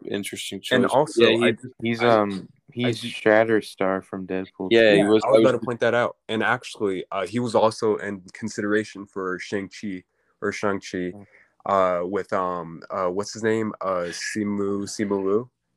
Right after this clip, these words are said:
Speaker 3: Yeah.
Speaker 2: The,
Speaker 1: Hmm.
Speaker 2: the guy who already is Shang-Chi in
Speaker 1: Yeah.
Speaker 2: the M C U. So he was actually in the running for that role. Uh, so it's, it's pretty interesting. So I, I, I assume he's actually pretty talented.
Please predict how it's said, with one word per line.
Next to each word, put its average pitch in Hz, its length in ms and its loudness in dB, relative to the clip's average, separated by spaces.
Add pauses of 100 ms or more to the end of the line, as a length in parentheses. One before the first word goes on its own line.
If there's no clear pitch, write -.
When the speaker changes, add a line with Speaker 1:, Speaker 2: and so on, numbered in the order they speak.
(400)
Speaker 3:
Yeah. 92 380 -8
Speaker 2:
The, 101 180 4
Speaker 1:
Hmm. - 40 -6
Speaker 2:
the 101 80 -8
guy 101 200 6
who 98 320 -4 (180)
already 104 380 2
is 113 260 -2 (100)
Shang-Chi 113 400 -2
in 101 80 4
Speaker 1:
Yeah. - 20 0
Speaker 2:
the 107 80 0
M 110 100 -4
C - 180 -8
U. 120 220 -2 (220)
So - 180 -4
he 110 120 2
was 120 140 4
actually 110 340 2
in 107 40 0
the 92 80 -4
running 98 340 0
for 98 140 -4
that 90 200 -2
role. 90 320 0 (480)
Uh, 85 440 0 (320)
so 107 240 2
it's, 107 160 -2
it's - 180 -6
pretty 135 260 2
interesting. 113 400 -6
So 113 120 0
I, 107 140 2 (140)
I, 110 180 2 (100)
I 110 100 0
assume 107 420 -4
he's 98 180 -8
actually 90 320 -4
pretty 87 280 -10
talented. 90 680 -4